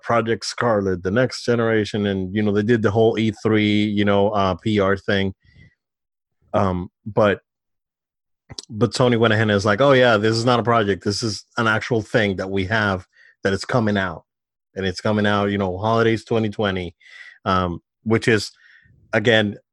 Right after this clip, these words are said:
a-, as expected that this thing was gonna come out. You know, I, I said after summer next year that, I mean, it's, it's, uh, more than likely it was gonna be,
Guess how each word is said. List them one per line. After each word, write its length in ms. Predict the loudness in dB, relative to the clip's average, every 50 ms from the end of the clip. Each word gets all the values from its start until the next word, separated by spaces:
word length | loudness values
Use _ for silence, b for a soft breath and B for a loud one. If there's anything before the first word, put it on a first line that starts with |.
| _ _ -4
a-, 200 | -4 -4 -2 0
as 280 | 2 2 2 2 2
expected 760 | 0 0 0 -2 -2 0 0 0 0 2 2 2 2 2 0 -2
that 180 | -2 -2 -2
this 180 | -4 -4 -4 -2
thing 220 | -2 -2 0 0
was 140 | 0 -2 -2
gonna 180 | 0 0 0 0
come 180 | 0 0 0
out. 300 | 2 2 2 0 0 0
You 100 | -2 0
know, 180 | 0 0 0 0
I, 300 | 0 0 0 2 2 2
I 40 | 2
said 360 | 2 2 2 2 2 2 0
after 320 | 0 0 0 0 0 0
summer 400 | 0 0 0 0 2 4 4 4
next 300 | 4 2 0 0 -2 0
year 300 | 0 2 2 0 -2 -4 b b b b _ _ _ _ _ _ -12
that, 280 | -4 0 0 2 2
I 100 | 2 0
mean, 220 | 0 0 0 0 -2
it's, 260 | -2 -4 -6 -10 -16 -10 _
it's, 240 | -10 -10 -10 -14 -18 _ _ _ _ _ _ _ _ _ _ _ _ _ -20 -20 -20 -16 -12 -10
uh, 180 | -8 -8 -8 -10 -8 -8
more 280 | -4 0 2 4 4 4
than 100 | 2 2
likely 360 | 2 0 0 0 -2 -2 0
it 40 | -2
was 120 | -4 -2
gonna 200 | -2 0 0 0
be, 300 | 0 0 0 0 -2 -4